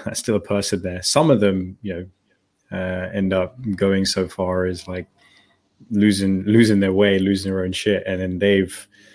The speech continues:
they are not a human being anymore. <laughs> You know,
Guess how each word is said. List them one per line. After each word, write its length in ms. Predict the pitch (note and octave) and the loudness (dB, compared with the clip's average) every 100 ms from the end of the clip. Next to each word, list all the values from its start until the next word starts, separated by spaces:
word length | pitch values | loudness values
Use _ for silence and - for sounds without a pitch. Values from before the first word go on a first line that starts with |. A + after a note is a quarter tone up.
| _ _ | _ _
they 120 | G2+ | 2
are 280 | G2 A2+ F#2 F2+ | 4 4 2 -2
not 220 | F#2+ F#2 | -4 -4
a 20 | |
human 300 | - G2+ F2+ | -2 -4 -2
being 240 | F#2+ F2+ | -4 -6
anymore. 400 | F2+ F2+ F2+ F2 - | -6 -8 -8 -12 -14
<laughs> 80 | - | -4
You 100 | G2+ - | -4 -2
know, 160 | G2+ | -6